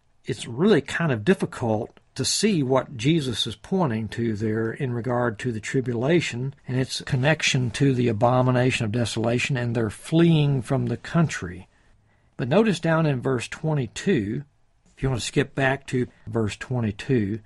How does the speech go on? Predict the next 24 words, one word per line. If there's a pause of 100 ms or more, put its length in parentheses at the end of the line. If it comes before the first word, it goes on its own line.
and
twenty-three
and
twenty-four (200)
are
grouped
together, (480)
showing,
I
believe,
that
he
switches
back
to
talking
about
the
tribulation
upon
the
church (420)
and
not